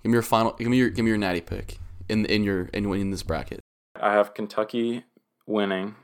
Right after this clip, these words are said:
Speaker 1: Mm-hmm.
Speaker 2: and I have them beating, let's see, I have Kentucky, Gonzaga, and I have Kentucky winning that. And then I have Tennessee, Kansas,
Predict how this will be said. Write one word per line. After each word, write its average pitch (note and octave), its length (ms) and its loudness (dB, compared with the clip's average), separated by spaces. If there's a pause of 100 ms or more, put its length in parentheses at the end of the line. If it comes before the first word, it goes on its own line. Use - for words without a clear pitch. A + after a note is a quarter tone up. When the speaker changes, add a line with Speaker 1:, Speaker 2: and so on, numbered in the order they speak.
(280)
Speaker 1:
Mm-hmm. - 220 -20 (340)
Speaker 2:
and G#2 80 -2
I G2 100 2
have G2+ 320 4
them G2 480 2 (180)
beating, G2 720 0 (2250)
let's - 200 -14
see, - 160 -12 (100)
I - 120 -4
have G2 480 2 (2000)
Kentucky, A#2+ 840 -2
Gonzaga, G2+ 840 4 (240)
and A2+ 80 -2
I F#2+ 60 2
have G2 100 -4
Kentucky G#2+ 360 -4
winning G2+ 280 -2
that. F#2+ 260 -6 (260)
And G#2 100 -8
then G2 60 -4
I G2+ 120 4
have G2 340 2
Tennessee, G#2 500 -4
Kansas, G2 640 -4